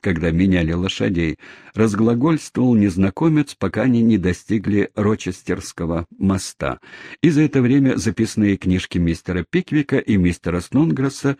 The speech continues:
вместили немало его приключений. «Величественные развалины!» —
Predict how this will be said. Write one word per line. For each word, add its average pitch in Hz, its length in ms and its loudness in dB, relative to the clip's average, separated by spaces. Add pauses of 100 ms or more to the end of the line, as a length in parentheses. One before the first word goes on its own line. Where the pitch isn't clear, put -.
(140)
вместили 98 680 0
немало 101 440 2
его 78 340 -6
приключений. 71 840 -8 (1300)
«Величественные 90 1120 0
развалины!» — 82 800 -2